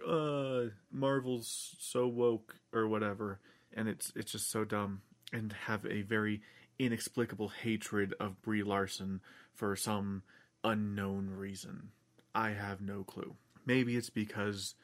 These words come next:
she is strong and pretty, and that intimidates them. I don't know. But w-, we'll leave that whole argument off to the <laughs> side for, for this episode, because I, I don't wanna get into it.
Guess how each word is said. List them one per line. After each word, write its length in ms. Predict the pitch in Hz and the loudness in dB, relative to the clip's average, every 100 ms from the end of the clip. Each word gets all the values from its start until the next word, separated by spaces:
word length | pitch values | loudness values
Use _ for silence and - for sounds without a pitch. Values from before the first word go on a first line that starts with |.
| - - | -20 -14
she 240 | - 110 | -2 2
is 120 | 101 - | 2 0
strong 340 | 110 104 110 - | 0 0 0 0
and 240 | 180 165 | 2 2
pretty, 480 | 120 98 98 101 104 - | 0 -2 -2 -4 -8 -6
and 80 | 113 | 0
that 120 | 117 | 0
intimidates 680 | 117 110 - 98 92 95 - | 0 -6 -6 -6 -6 -8 -10
them. 300 | - 98 95 - _ | -10 -10 -12 -18 _
I 140 | - 135 | -4 -2
don't 240 | 110 98 | -2 -4
know. 160 | - - - _ - _ _ _ | -6 -10 -16 _ -20 _ _ _
But 440 | 165 160 156 - - - _ - | 6 6 4 -8 -12 -20 _ -6
w-, 200 | 147 131 | 0 10
we'll 280 | 170 165 160 | 12 12 8
leave 220 | 160 135 | 2 4
that 180 | 127 107 | 4 4
whole 200 | 113 110 | 2 4
argument 440 | 107 104 101 101 - | 4 2 -2 -4 -6
off 240 | - 101 - | -8 -8 -8
to 80 | |
the 80 | 101 | -6
<laughs> 0 | |
side 540 | - - - 120 107 - - - | -4 -2 -2 0 0 -4 -6 -8
for, 320 | - 113 107 - - - - | 0 2 2 -6 -20 -20 -2
for 120 | 120 | 0
this 500 | 110 101 98 - - - _ - | 4 2 2 -6 -8 -12 _ -4
episode, 640 | 107 101 - 104 101 101 | -4 -4 -6 -4 -4 -4
because 580 | 110 107 104 98 98 - - 117 | -4 0 0 -2 -8 -12 -10 -8
I, 80 | |
I 240 | 113 - 107 | -6 -4 -4
don't 100 | 101 | -4
wanna 140 | 98 | -6
get 160 | 92 95 | -8 -10
into 180 | - | -8
it. 140 | - | -10